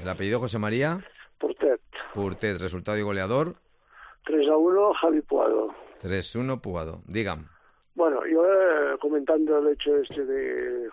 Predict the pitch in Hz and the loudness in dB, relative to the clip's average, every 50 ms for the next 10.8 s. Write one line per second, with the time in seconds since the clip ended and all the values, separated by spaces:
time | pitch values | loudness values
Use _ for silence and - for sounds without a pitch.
0 | - - - - _ 127 135 147 147 - 139 143 143 156 175 185 - - 156 147 | -12 -18 -20 -20 _ -8 -6 -6 -6 -4 -4 -4 -2 -2 -4 -4 -4 -4 -4 -4
1 | 135 127 120 123 131 127 123 135 135 135 131 113 123 131 123 127 127 117 135 135 | -4 -4 -6 -8 -8 -8 -6 -4 -2 -2 -4 -4 -8 -10 -12 -12 -12 -10 -10 -8
2 | - - 131 135 143 143 143 151 156 143 127 131 120 113 113 120 120 123 123 120 | -6 -4 -4 -2 -2 -4 -4 -4 -4 -4 -4 -6 -6 -6 -6 -6 -6 -6 -6 -6
3 | 120 117 - 117 117 113 - - - - - 127 127 - - - - - - - | -8 -8 -10 -12 -12 -12 -16 -20 -20 -14 -12 -12 -12 -10 -12 -16 -12 -12 -12 -12
4 | - - - - - - - 123 123 - - 123 120 - - - 143 127 135 147 | -12 -14 -16 -16 -16 -12 -10 -8 -8 -8 -10 -12 -12 -10 -8 -8 -8 -6 -8 -8
5 | 127 - - 110 - - 160 160 160 - - - - - - - - - 131 139 | -10 -10 -12 -12 -8 -8 -8 -8 -10 -12 -20 -20 -16 -10 -8 -6 -6 -6 -4 -2
6 | 143 143 143 139 127 123 123 135 131 127 127 - 143 143 135 139 147 151 - - | 0 0 0 0 -2 -4 -6 -6 -6 -6 -6 -4 -4 -2 0 0 -2 -2 -4 -6
7 | 165 151 - - - 349 - - - 392 - - - 196 - - - - - - | -6 -6 -4 -6 -6 -6 -6 -8 -10 -10 -10 -10 -10 -10 -10 -10 -10 -10 -4 0
8 | 160 156 151 - - - - - - - - - - - - 135 - - 170 170 | 0 0 0 -2 -6 -8 -8 -8 -10 -10 -12 -12 -14 -14 -14 -12 -8 -6 -4 0
9 | 175 175 170 160 - - - - - - - - _ - - - 135 139 127 - | 2 2 2 0 -2 -6 -8 -10 -12 -14 -16 -18 _ -16 -12 -10 -8 -6 -8 -8
10 | - - - - - - - - - - - - - - - | -10 -12 -12 -12 -10 -10 -10 -10 -12 -14 -16 -16 -16 -16 -18